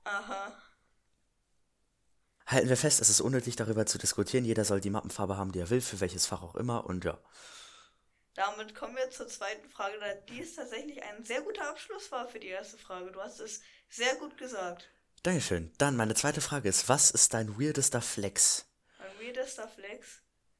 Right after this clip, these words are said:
Speaker 1: Diese Frage ist irgendwie sehr generisch, aber ich glaube, mein weirdester Flex ist, dass ich mit den Ohren wackeln kann.
Speaker 2: Das ist echt ein guter Flex, ja. Das
Speaker 1: Also,
Speaker 2: können nicht
Speaker 1: ich
Speaker 2: viele.
Speaker 1: kann das jetzt nicht zeigen.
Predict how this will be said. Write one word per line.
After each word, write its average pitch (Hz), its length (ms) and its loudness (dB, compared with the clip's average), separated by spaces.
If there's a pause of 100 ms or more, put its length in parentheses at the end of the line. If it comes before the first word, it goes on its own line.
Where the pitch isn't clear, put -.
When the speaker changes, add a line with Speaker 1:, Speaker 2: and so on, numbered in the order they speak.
(260)
Speaker 1:
Diese 208 220 -6
Frage 208 340 -2
ist 247 100 -10
irgendwie 226 400 -14
sehr 220 300 -4
generisch, 226 760 -10 (120)
aber 202 600 -4 (520)
ich - 100 -20
glaube, 208 260 -4
mein 202 260 -6
weirdester 220 580 -4
Flex - 360 -10
ist, - 180 -12
dass 196 180 -12
ich 220 120 -14
mit 196 180 -18
den 185 180 -10
Ohren 196 460 -4
wackeln 185 440 -10
kann. 175 300 -8 (220)
Speaker 2:
Das - 140 2
ist - 60 2
echt - 160 -2
ein 104 40 0
guter 95 260 -2
Flex, - 360 -4
ja. 98 280 -4 (200)
Das - 180 4
Speaker 1:
Also, 220 240 -2
Speaker 2:
können 214 160 2
nicht - 140 0
Speaker 1:
ich 214 80 -2
Speaker 2:
viele. 180 140 0
Speaker 1:
kann 233 140 2
das 240 240 -2
jetzt 214 240 -8
nicht 202 320 -12
zeigen. 220 380 -4